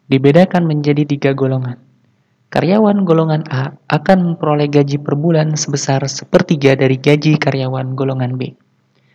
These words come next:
Oke, dari pernyataan ini, karyawan golongan A memperoleh gaji per bulan sebesar sepertiga dari gaji karyawan golongan B.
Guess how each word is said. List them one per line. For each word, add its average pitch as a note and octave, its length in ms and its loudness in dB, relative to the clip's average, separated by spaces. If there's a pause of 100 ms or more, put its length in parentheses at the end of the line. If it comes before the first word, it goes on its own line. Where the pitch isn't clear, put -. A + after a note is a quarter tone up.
(100)
Oke, B2 160 -2
dari C3 160 4
pernyataan C3+ 400 -2
ini, D#3 320 -4
karyawan F3+ 560 2
golongan C3+ 400 -2
A C3 240 -6 (240)
memperoleh C3+ 480 -4
gaji D3+ 480 0
per C3+ 160 0
bulan C3+ 400 -4
sebesar C#3 480 -4
sepertiga C#3 640 -4
dari C3+ 240 -2
gaji C#3+ 400 0
karyawan C3+ 640 -4
golongan C3+ 400 -2
B. - 160 -10